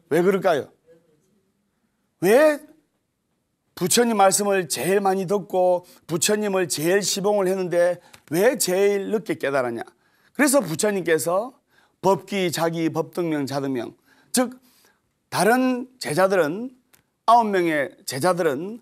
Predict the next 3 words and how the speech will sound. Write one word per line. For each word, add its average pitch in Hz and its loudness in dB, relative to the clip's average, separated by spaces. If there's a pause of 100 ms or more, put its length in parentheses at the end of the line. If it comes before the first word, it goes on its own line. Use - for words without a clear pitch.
(420)
부처님께서 180 -2
마련하신 160 -2
계율과 165 0